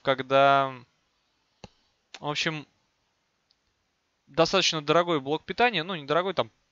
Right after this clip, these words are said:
пятьсот-шестьсот ватт — это уже как бы премиум-сегмент для блоков питания считается. И в,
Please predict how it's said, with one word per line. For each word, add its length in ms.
пятьсот-шестьсот 500
ватт — 180
это 160
уже 160
как 160
бы 80
премиум-сегмент 720
для 80
блоков 300
питания 320
считается. 560
И 500
в, 480